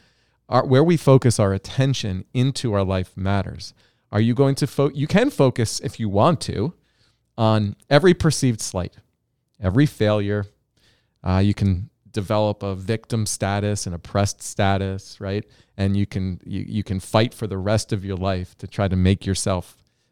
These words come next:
meaningful for justice and a number of things. The question is, does the focus on everything that's wrong or where other people hurt you, does that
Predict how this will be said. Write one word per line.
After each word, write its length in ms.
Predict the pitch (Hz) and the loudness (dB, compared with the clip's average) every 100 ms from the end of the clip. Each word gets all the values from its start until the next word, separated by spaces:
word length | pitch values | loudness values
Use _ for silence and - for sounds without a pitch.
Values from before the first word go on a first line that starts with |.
| - | -10
meaningful 640 | 101 107 101 - 101 95 | -4 -2 -4 -6 -6 -6
for 260 | 90 - 90 | -6 -10 -10
justice 640 | 85 110 104 - 98 - | -4 -4 -4 -6 -10 -8
and 120 | 92 90 | -8 -4
a 40 | |
number 320 | 90 92 90 | -2 0 0
of 100 | 87 | -2
things. 420 | - - 117 - - _ _ _ _ - | -6 -16 -18 -20 -20 _ _ _ _ -4
The 60 | |
question 520 | 120 - 196 - 127 98 | 0 4 4 4 0 -2
is, 340 | 95 120 - _ _ _ _ _ _ | -2 -8 -14 _ _ _ _ _ _
does 240 | 123 113 | -2 -2
the 120 | 120 | -4
focus 540 | 107 - 139 175 185 156 | -6 2 2 2 0 2
on 120 | 143 | 0
everything 460 | 117 117 117 117 113 | 2 0 0 0 0
that's 240 | 107 - | -2 -6
wrong 580 | 92 87 85 95 156 165 - _ | -6 -4 -2 -2 -4 -6 -12 _
or 120 | 120 104 | -2 2
where 260 | 101 98 | 4 4
other 200 | 110 104 | 2 0
people 300 | - 110 135 | 0 0 0
hurt 420 | 120 - 95 - 92 | -2 0 -2 -2 -8
you, 260 | 87 117 - _ _ _ _ _ _ _ | -8 -8 -12 _ _ _ _ _ _ _
does 360 | 127 139 151 113 | 8 8 8 4
that 420 | 110 101 123 | 4 4 2